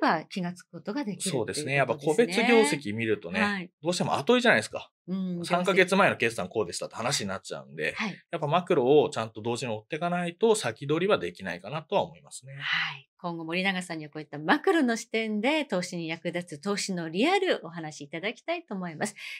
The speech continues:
Speaker 1: ただし、投資におけます最終判断は皆さんご自身で慎重に行っていただければと思います。皆さんぜひチャンネル登録とこの動画へのいいねよろしくお願いいたします。え、初回は株式会社マネネの、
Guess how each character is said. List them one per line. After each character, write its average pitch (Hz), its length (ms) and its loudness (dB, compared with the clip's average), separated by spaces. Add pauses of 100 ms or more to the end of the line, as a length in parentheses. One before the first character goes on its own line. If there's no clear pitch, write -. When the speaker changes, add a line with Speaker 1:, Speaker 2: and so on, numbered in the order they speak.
Speaker 1:
た 349 80 2
だ 349 80 0
し、 - 220 -2
投 226 120 -4
資 226 120 -8
に 220 100 -4
お 214 60 -8
け 214 100 -4
ま 208 140 -4
す - 60 -12
最 302 180 0
終 392 100 -2
判 381 220 -2
断 349 100 0
は - 60 0
皆 277 120 0
さ 254 160 -4
ん 190 80 -4
ご 170 120 -4
自 185 140 -4
身 349 260 -2
で 220 160 0 (180)
慎 190 240 -6
重 190 160 -6
に 180 140 -6
行 175 180 -10
っ 175 160 -6
て 175 140 -10
い 170 100 -6
た 170 80 -6
だ 170 120 -8
け 170 100 -8
れ 175 100 -4
ば 214 140 -6
と 233 100 -6
思 175 160 -6
い 156 80 -10
ま 160 140 -4
す。 - 80 -10 (280)
皆 208 140 0
さ 185 180 -4
ん 160 80 -12
ぜ 185 120 -2
ひ 175 200 -8
チ - 120 -8
ャ 214 100 0
ン 254 80 4
ネ 277 80 4
ル 269 120 0
登 269 240 0
録 247 180 -4
と - 260 -4
こ 208 80 -2
の 214 120 0
動 233 180 2
画 240 80 2
へ 226 80 0
の - 220 -4
い 370 120 0
い 392 40 0
ね 392 260 2
よ 254 100 2
ろ 320 140 -2
し - 120 -14
く 339 380 -2
お 269 100 0
願 277 380 2
い 277 40 -2
い - 40 -8
た 277 160 0
し 277 200 -4
ま 269 240 4
す。 - 80 -14 (400)
え、 214 100 0
初 226 160 -2
回 220 260 2
は 233 180 0
株 208 280 -6
式 208 180 -10
会 196 140 -6
社 180 260 -6
マ 180 180 2
ネ 294 200 2
ネ 262 180 2
の、 285 240 2